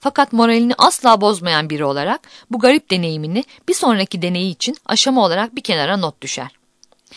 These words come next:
Ve sonunda Stocky Bill adını verdiği ilk ilkel televizyon görüntü transmisyonunu gerçekleştirmeyi başaran Bart, televizyonun dedesi sayılan bu aletin patentini televizor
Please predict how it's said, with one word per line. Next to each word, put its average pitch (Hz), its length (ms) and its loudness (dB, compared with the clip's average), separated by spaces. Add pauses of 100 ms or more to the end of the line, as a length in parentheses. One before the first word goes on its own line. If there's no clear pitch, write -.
(220)
Ve 294 120 0
sonunda 285 500 0 (180)
Stocky 320 520 -2
Bill 214 240 2
adını 165 360 -4
verdiği 160 520 -2
ilk 311 240 -2
ilkel 240 380 0
televizyon 196 600 -2
görüntü 156 440 -4 (220)
transmisyonunu 214 720 0
gerçekleştirmeyi 156 880 -6
başaran 147 480 -4
Bart, 208 220 0 (420)
televizyonun 277 600 0
dedesi 220 320 -2
sayılan 170 440 -2
bu 120 100 0
aletin 165 380 0
patentini 185 640 -4 (240)
televizor 233 640 2